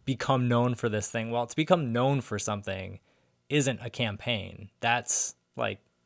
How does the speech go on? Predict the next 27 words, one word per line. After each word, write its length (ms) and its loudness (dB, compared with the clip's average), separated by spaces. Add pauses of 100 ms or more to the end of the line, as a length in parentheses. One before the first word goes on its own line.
(140)
who 260 0
you 320 -2
are 260 -2
internally, 840 -6 (160)
and 100 -6
then 140 -4
doing 320 -4
that 180 -6
consistently 760 -8 (120)
over 380 0
time 680 -2 (420)
to 100 -4
where 200 -2
your 180 -6
audience 480 -4
then 440 -2
starts 460 -2
to 140 -4
know, 240 0
like, 260 -4
and 80 -8
trust 320 -6
you 80 -10
for 220 -8
a 60 -8
certain 300 -10
thing. 480 -10